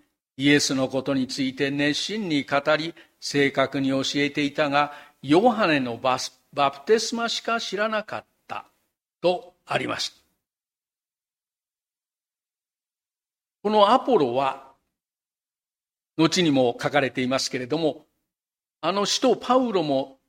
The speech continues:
大変評価していたキリスト者でした。彼はエジプトのアレクサンドリア生まれのユダヤ人でした。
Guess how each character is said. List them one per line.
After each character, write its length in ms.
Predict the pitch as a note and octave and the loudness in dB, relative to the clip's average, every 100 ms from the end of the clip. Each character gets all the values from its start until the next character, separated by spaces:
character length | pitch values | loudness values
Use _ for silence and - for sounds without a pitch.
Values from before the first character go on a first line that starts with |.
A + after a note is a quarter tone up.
| _ _ | _ _
大 160 | C#3 D3 | 2 4
変 200 | E3 E3 | 4 4
評 240 | A#3+ C4 | 0 2
価 160 | F#3 E3 | 4 4
し 100 | - | 4
て 120 | D#3+ | 0
い 100 | E3 | 4
た 280 | F3 F3+ - _ _ _ | 4 4 -2 _ _ _
キ 180 | D#3 | -4
リ 100 | E3 | 0
ス 100 | F#3 | 0
ト 120 | - D#3+ | 0 -2
者 180 | B2+ | -2
で 140 | A2 A2 | -4 -4
し 120 | - | -4
た。 80 | - - _ _ _ _ _ _ _ _ _ _ _ _ | -6 -12 _ _ _ _ _ _ _ _ _ _ _ _
彼 200 | A3 D#3 | 0 0
は 360 | A2 B2 - - _ _ | 0 0 -2 -6 _ _
エ 140 | C#3 D3+ | -2 0
ジ 200 | E3 G#3+ | 0 -4
プ 200 | G#3 G3 | -6 -4
ト 180 | F#3 | -2
の 320 | F3+ F#3+ F#3 - | 2 2 0 -2
ア 140 | C#3 | 2
レ 140 | D#3+ G#3+ | 4 2
ク 120 | - | 0
サ 240 | - G#3+ | 0 2
ン 160 | G#3+ G3+ | 2 2
ド 120 | G3 | 2
リ 180 | F#3 F3 | 4 2
ア 40 | |
生 120 | F3 E3+ | 2 2
ま 140 | D#3+ | 2
れ 120 | B2 | 0
の 320 | A#2 E3 E3 - | 2 2 2 0
ユ 200 | C3+ D3 | 0 2
ダ 140 | E3 | 4
ヤ 120 | E3+ D3 | 4 4
人 160 | C3 | -2
で 120 | A#2+ | -4
し 80 | A2 | -6
た。 200 | - - | -8 -12